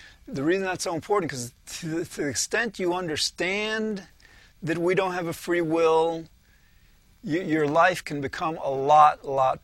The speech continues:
better. You know, think of, think of the people in your life. Think, think of the last time you had an argument with someone, last time you had negative words. They were either angry with you or you were angry with them, or it wasn't, like, as, um,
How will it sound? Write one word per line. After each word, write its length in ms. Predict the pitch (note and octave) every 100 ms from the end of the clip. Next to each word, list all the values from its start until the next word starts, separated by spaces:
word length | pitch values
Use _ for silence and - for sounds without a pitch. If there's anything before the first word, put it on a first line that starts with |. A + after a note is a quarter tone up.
| -
better. 520 | B2+ A#2+ G2 G2 - - -
You 140 | - C#3
know, 100 | B2+
think 400 | - G3 G#3 -
of, 480 | G3+ F#3 F3+ D3 - - - - - - _ _
think 240 | - G#3 A#3
of 100 | G3
the 80 | G3
people 380 | G#3 G3 F#3
in 100 | F#3
your 120 | E3 D3
life. 400 | D#3+ G3 C#3 -
Think, 220 | F#3+ F#3+
think 400 | F4+ - A#3 C4
of 120 | C#4
the 140 | B3
last 460 | F3+ F#3 A3+ A3 -
time 300 | - G#3 G#3
you 140 | G3
had 180 | E3 F3+
an 100 | E3+
argument 500 | E3+ E3+ E3+ C#3+ B2
with 100 | A2
someone, 480 | - A#2+ G#2+ G2+ F#2+
last 360 | A2+ E3+ F3+ -
time 280 | F#3+ E3+
you 100 | D#3
had 400 | C#3 D3+ C#3+ B2
negative 500 | C#3 D3 D#3 D#3 D3
words. 460 | C3 C3+ B2+ A2 G#2
They 180 | C#3 E3
were 200 | E3 D#3+
either 280 | D#3 C3+ C3+
angry 440 | F3+ G3+ G3 G3
with 180 | F#3 F3
you 340 | F#3+ F#3+ G3
or 120 | D3+
you 180 | B2 D#3+
were 220 | E3+ E3+
angry 340 | E3+ E3+ E3 D#3+
with 200 | C#3+ C3
them, 460 | D3 D3 D3 D3
or 60 | B2
it 80 | A#2+
wasn't, 360 | C#3+ D3+ D#3
like, 260 | C#3+ A#2+ -
as, 320 | B2 A#2+ A2+
um, 580 | - A#2+ A#2+ A#2 A2 A2+